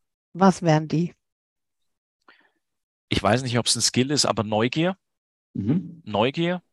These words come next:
Speaker 2: Offenheit, Begeisterung.
Speaker 1: Wunderschön.
Speaker 3: Ich, ich glaube, wenn das alle machen würden, dann hätten wir, hätten wir weniger,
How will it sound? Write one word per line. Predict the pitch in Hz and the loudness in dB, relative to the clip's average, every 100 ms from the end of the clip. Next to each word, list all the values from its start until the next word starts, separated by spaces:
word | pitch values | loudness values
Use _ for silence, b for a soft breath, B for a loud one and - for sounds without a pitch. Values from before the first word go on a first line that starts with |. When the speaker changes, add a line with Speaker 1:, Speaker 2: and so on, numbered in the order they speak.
| _ _ - | _ _ 4
Speaker 2:
Offenheit, | 131 - 151 131 131 131 - - - _ _ _ _ _ _ - | 4 4 -2 2 2 2 -4 -8 -14 _ _ _ _ _ _ -6
Begeisterung. | 110 95 95 - - - _ _ _ _ _ _ _ _ _ _ _ _ _ _ _ _ _ _ _ _ _ | 0 2 0 -2 -8 -16 _ _ _ _ _ _ _ _ _ _ _ _ _ _ _ _ _ _ _ _ _
Speaker 1:
Wunderschön. | 180 180 170 160 - - | -14 -10 -8 -4 -4 -4
Speaker 3:
Ich, | 170 _ _ _ _ 147 147 | -8 _ _ _ _ -10 -2
ich | 143 - | 0 4
glaube, | 120 110 | 4 6
wenn | 110 | 6
das | 113 | 6
alle | 120 135 151 131 | 8 10 10 8
machen | 139 156 156 | 6 6 6
würden, | 160 156 139 | 6 6 4
dann | 131 | 6
hätten | 139 139 | 4 2
wir, | 139 131 127 | 4 6 6
hätten | 127 120 | 2 2
wir | 127 127 123 | 4 4 6
weniger, | 143 147 143 131 | 6 8 8 8